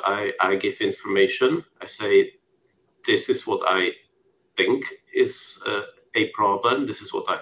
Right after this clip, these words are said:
think could help." And, um, if I can, I give multiple options, multiple possibilities where they can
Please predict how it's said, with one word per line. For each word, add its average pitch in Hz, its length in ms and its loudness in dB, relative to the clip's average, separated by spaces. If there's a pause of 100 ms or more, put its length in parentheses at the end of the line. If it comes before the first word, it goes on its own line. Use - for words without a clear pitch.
think 107 220 -6
could - 160 -14
help." - 440 -6 (1040)
And, 101 400 2
um, 95 200 -4 (540)
if - 220 4
I 120 100 4
can, 117 260 0
I 104 80 -2
give 98 220 -4
multiple 98 520 -2
options, - 640 -4
multiple 87 560 -8 (960)
possibilities 107 960 0
where 92 140 0
they 92 160 -2
can - 300 -10